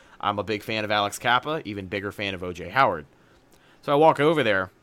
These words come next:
and I walk up to him, and I say something along the lines of, like, "Oh, go kick some ass there tonight, man." And he just stared at me and then just kept going. And it was the most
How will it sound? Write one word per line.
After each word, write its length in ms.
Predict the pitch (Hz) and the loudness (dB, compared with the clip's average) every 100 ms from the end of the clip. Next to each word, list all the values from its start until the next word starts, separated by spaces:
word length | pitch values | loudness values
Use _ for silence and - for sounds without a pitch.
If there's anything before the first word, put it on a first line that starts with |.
| _ _ _ _ _ - _ | _ _ _ _ _ -20 _
and 80 | 101 | -4
I 60 | 98 | 0
walk 300 | 113 131 135 | 4 4 4
up 180 | 127 - | 0 -2
to 200 | 110 95 | -6 -6
him, 200 | 85 - _ | -8 -16 _
and 80 | 127 | -2
I 100 | 131 | 0
say 200 | 131 220 | 2 2
something 340 | - 175 160 135 | 2 0 0 0
along 300 | 120 113 107 | 0 0 0
the 80 | |
lines 380 | 107 104 104 101 | 0 0 -2 -4
of, 160 | 95 87 | -6 -6
like, 160 | 90 - | -4 -2
"Oh, 160 | 131 | -2
go 180 | 110 160 | 0 -2
kick 220 | 160 180 | 0 -4
some 160 | - 120 | -2 0
ass 220 | 113 110 | 0 0
there 180 | 107 95 | -2 -4
tonight, 300 | 92 92 - | -4 -6 -4
man." 320 | 98 95 95 _ _ _ _ _ _ _ | -6 -6 -8 _ _ _ _ _ _ _
And 140 | 113 117 | -6 -2
he 160 | 131 | -2
just 220 | 123 110 | -2 -4
stared 400 | - - 110 104 | -6 -2 0 0
at 160 | 92 - | 0 -4
me 260 | 73 71 - _ _ _ _ _ _ | -8 -14 -18 _ _ _ _ _ _
and 100 | 95 | -8
then 120 | 101 95 | -6 -8
just 160 | 92 | -8
kept 200 | 107 101 | -6 -4
going. 360 | 104 101 92 82 _ _ _ _ _ _ _ _ _ - | -4 -4 -6 -8 _ _ _ _ _ _ _ _ _ -2
And 140 | 123 | 0
it 100 | 127 | 0
was 220 | 127 110 | -2 -2
the 100 | 123 | -2
most 320 | 123 123 113 | 0 -2 -4